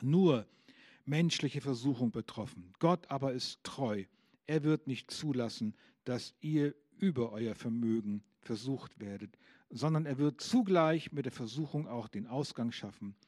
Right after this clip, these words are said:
sodass ihr sie ertragen könnt. Also, das Versagen von Mose und Aaron scheint vollkommen zu sein. Und sie stehen, die Situation ist wunderbar beschrieben hier in Vers zwanzig, Kapitel fünf.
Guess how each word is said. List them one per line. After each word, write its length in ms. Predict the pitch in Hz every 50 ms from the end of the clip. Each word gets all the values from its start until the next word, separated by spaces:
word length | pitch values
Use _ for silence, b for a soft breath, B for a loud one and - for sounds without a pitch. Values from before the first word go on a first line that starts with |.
| b b b
sodass 320 | b - 117 107 107 - -
ihr 80 | 107
sie 160 | 98 - 131 139
ertragen 540 | 120 - - - 101 95 95 - 87 87
könnt. 280 | - - - - - - _ _ _ _ _ _ _ _ _ _ _ _ b b b b b b b b b b b b b b b b b b b b b b b b b b b b b -
Also, 380 | - 143 156 147 127 117 107
das 200 | 110 139 123 -
Versagen 640 | - 170 143 117 143 143 165 180 190 202 202 202 185
von 180 | - 180 165 156
Mose 380 | 156 160 170 180 160 160 156
und 80 | 139 -
Aaron 540 | 120 139 156 160 160 165 160 160 165 - - _ _ _ _
scheint 400 | - - - 151 139 139 143 135
vollkommen 520 | - - 147 135 135 - - 170 175 175 165
zu 140 | - 170 165
sein. 480 | 160 175 170 170 170 180 185 180 180 - _ -
Und 100 | 135 131
sie 100 | 139 135
stehen, 640 | - - - 160 165 175 175 175 175 170 165 143 131
die 80 | 127
Situation 580 | 127 131 160 - 156 143 - - - 151 147 143
ist 140 | 135 - -
wunderbar 340 | 143 165 160 151 139 139 127
beschrieben 520 | 127 123 - - - - 156 151 151 156
hier 280 | 139 127 139 139 131 120
in 100 | 117 117
Vers 380 | - - 131 123 117 - -
zwanzig, 560 | - - - 135 139 151 143 - - 139 -
Kapitel 360 | - - - - 135 139 135 120
fünf. 400 | - - 131 123 127 120 -